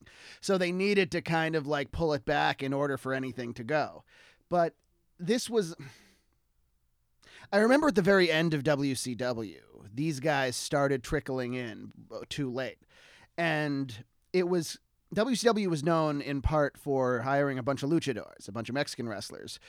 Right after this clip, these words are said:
to do the high-flying style in lucha libre. And that was the most spectacular thing that American wrestling fans had ever seen, these guys doing hurricane ranas and, uh, you know, various lucha arm drags off the ropes and dives over the top. But it didn't look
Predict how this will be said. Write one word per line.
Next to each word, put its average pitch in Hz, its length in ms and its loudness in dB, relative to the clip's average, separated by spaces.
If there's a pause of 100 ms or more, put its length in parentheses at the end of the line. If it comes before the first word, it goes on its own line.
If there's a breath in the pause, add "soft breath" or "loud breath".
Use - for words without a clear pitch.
(160 loud breath)
to 190 100 0
do 190 200 4
the 170 80 4
high-flying 160 600 2
style 139 520 6
in 127 140 -2
lucha 139 260 -2
libre. 156 300 0 (440 loud breath)
And 156 120 0
that 262 100 6
was 269 100 2
the 226 60 -6
most 208 140 4
spectacular 156 640 0
thing 135 260 -2
that 120 100 -4
American 120 380 -4
wrestling 131 340 -4
fans 110 260 -8
had 117 100 -6
ever 113 160 -8
seen, 170 280 0
these 117 140 -4
guys 120 300 -6
doing 113 180 -4
hurricane 113 300 -8
ranas 120 520 -6 (440 loud breath)
and, 113 340 -4
uh, 107 260 -4
you 110 140 -6
know, 101 140 -8
various 117 460 -4
lucha 123 300 -4
arm 120 220 -4
drags 110 300 -6
off 110 160 -6
the 117 80 -6
ropes 117 280 -6
and 113 100 -6
dives 110 380 -6
over 104 200 -8
the 107 100 -12
top. 143 380 0
But 147 160 0 (160)
it 226 140 4
didn't 190 260 6
look 131 160 0